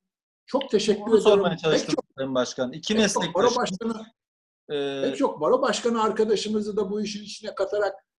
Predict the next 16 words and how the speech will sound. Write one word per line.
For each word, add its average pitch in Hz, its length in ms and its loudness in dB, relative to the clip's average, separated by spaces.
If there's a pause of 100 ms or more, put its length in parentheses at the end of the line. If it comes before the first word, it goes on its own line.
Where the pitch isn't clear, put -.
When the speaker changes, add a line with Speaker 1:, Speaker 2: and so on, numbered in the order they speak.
(120)
Speaker 1:
hep - 260 2
birlikte 220 360 0
hareket 190 380 4
ettik. 190 340 -4
Onların 180 380 -2
dayanışmasına 196 680 -2
da 180 80 -2
çok 170 240 -8
teşekkür 160 400 -8
ediyorum. 156 380 -6 (160)
Speaker 2:
Hı 123 60 -4
hı, 120 140 -10 (300)
hı 107 180 -10
hı. 123 60 -10 (140)
Speaker 1:
Dilekçeler 240 640 4
yazdık. 190 640 -4